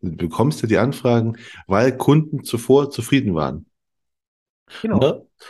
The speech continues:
Speaker 1: Und das ist ja großartig, aber das, ähm, aber wie, Who Finance, waren die damals die einzigen? Wie, wie war denn der Be-, Bewertungs-, äh, Plattformenmarkt zweitausend? Weil zweitausendneun ist halt wirklich zeitig, ne?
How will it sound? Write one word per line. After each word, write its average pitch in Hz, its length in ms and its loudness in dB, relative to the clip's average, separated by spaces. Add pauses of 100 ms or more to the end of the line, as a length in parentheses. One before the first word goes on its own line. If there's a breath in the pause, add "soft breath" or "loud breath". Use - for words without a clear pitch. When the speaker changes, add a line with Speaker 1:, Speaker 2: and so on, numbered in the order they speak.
Speaker 1:
Und 90 60 0
das 98 100 2
ist - 80 -6
ja 90 140 0 (200 loud breath)
großartig, 110 300 4
aber 90 80 4
das, 92 280 0 (280 loud breath)
ähm, 101 500 2
aber 110 220 0
wie, 98 200 -6 (200)
Who 120 180 0
Finance, 117 400 2
waren 98 140 2
die 120 80 2
damals 101 320 0
die - 80 0
einzigen? 95 480 -4
Wie, 98 100 0
wie 92 140 -2
war 104 120 2
denn 156 120 0
der 117 100 4
Be-, 92 120 0
Bewertungs-, 90 680 0
äh, 82 320 -2 (720)
Plattformenmarkt 85 1000 -2
zweitausend? 85 380 -2
Weil 92 100 2
zweitausendneun 95 520 2
ist 107 100 2
halt 90 140 0
wirklich 92 280 0
zeitig, - 520 0
ne? 110 260 -2